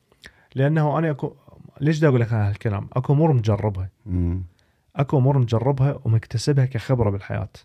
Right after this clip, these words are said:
Speaker 2: مم.
Speaker 1: مثلًا، آه، راح شوي أطلع عن، عن الموضوع وأرجع له مرة ثانية.
Speaker 2: مم.
Speaker 1: مثلًا، أكو جهاز تليفون عاجبني وأريد أشتريه وما عندي إمكانيته، وظليت أشتغل وما شنو، أقول داينت و-،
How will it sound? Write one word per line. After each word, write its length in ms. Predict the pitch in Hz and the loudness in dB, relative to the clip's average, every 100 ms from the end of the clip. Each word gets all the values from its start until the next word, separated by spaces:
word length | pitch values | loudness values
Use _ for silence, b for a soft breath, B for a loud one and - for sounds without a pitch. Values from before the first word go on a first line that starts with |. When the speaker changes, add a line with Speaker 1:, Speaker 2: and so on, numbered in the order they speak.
| _ | _
Speaker 2:
مم. 100 | - | 0
Speaker 1:
مثلًا، 340 | - 90 95 98 _ _ _ _ _ _ _ _ _ - - | 0 0 -4 -6 _ _ _ _ _ _ _ _ _ -14 -6
آه، 360 | 110 107 107 - - | -2 -2 -4 -8 -10
راح 140 | 104 | -10
شوي 220 | - 135 | -2 -2
أطلع 240 | 123 127 107 | 0 -2 -2
عن، 140 | 120 - | -2 -4
عن 160 | - 120 | -2 2
الموضوع 300 | 127 131 147 | 4 2 2
وأرجع 300 | 107 107 98 | 2 2 0
له 80 | |
مرة 160 | 101 104 | 0 -2
ثانية. 340 | - 104 104 - | -4 -6 -6 -8
Speaker 2:
مم. 340 | 95 87 95 90 - 131 | -6 -4 -6 -10 -6 -2
Speaker 1:
مثلًا، 440 | 139 123 131 151 | 0 0 0 0
أكو 360 | 131 131 160 185 _ _ _ _ _ _ - | -6 -6 -8 -10 _ _ _ _ _ _ -8
جهاز 560 | 117 143 160 104 95 - | -2 0 0 -2 -4 -6
تليفون 480 | 117 110 - 107 92 | -4 -4 -4 -6 -6
عاجبني 680 | 92 98 98 110 98 95 92 | -4 -4 -2 -4 -4 -6 -6
وأريد 220 | 101 95 | -6 -4
أشتريه 500 | 98 - 104 104 98 - | -6 -6 -6 -4 -4 -4
وما 160 | 113 | -4
عندي 220 | 113 110 101 | -2 -4 -6
إمكانيته، 500 | 98 98 95 92 98 _ _ _ _ _ _ _ _ - | -6 -8 -8 -10 -16 _ _ _ _ _ _ _ _ -10
وظليت 460 | 107 110 120 117 | -2 0 2 0
أشتغل 500 | - 117 - 120 110 | -2 -6 -2 -2 0
وما 220 | 113 117 117 | 0 0 -2
شنو، 240 | - 147 | -2 -2
أقول 480 | 156 135 131 120 117 | 2 4 4 4 2
داينت 540 | 123 117 120 117 - | 2 4 4 2 0
و-، 320 | 117 117 - | -4 -4 -6